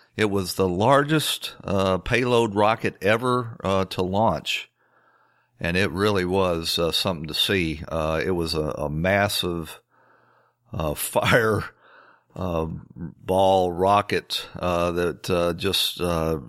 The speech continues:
roared into space. It was com-, just captivating, uh, and exciting, and it was great to see all the, uh, people that, uh, came out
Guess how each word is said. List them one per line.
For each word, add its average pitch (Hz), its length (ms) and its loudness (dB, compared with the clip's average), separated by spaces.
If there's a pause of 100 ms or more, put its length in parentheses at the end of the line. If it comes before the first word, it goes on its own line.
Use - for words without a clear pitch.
(120)
roared 101 840 4 (140)
into 90 340 0
space. - 640 0 (720)
It 95 120 -2
was 85 280 -4 (140)
com-, 80 340 -4 (340)
just 101 380 0 (400)
captivating, 85 1000 0
uh, 78 480 0
and 85 160 -2
exciting, 95 680 0
and 85 80 -4
it 80 60 -6
was 78 160 -6
great 101 300 0
to - 60 -4
see 95 280 0
all 90 240 0
the, 87 240 -2 (580)
uh, 82 220 -4
people 92 540 0
that, 82 300 -2
uh, 82 140 0
came 107 380 0
out 92 440 0